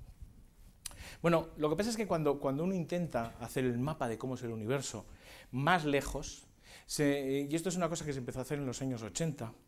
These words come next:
los, los Burbidge y, y, y diferentes, eh,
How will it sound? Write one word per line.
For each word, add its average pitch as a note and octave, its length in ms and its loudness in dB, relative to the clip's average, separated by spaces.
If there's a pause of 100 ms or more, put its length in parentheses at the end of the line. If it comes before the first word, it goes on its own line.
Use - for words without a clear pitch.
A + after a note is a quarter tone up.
(540)
los, G#2+ 340 -8
los G2+ 220 -10
Burbidge A#2+ 540 0
y, G#2+ 440 -6 (400)
y, A#2+ 60 -8
y G#2 840 -10 (760)
diferentes, B2+ 560 -2
eh, B2 340 -2